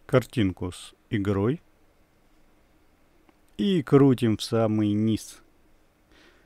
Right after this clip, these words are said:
Вот, вот наш ключик. Нажимаем на полосочку, нажимаем Redeem.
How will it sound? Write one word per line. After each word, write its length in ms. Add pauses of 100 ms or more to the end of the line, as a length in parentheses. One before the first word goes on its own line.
(1600)
Вот, 480 (120)
вот 340
наш 300
ключик. 640 (960)
Нажимаем 600
на 80
полосочку, 760 (480)
нажимаем 640
Redeem. 540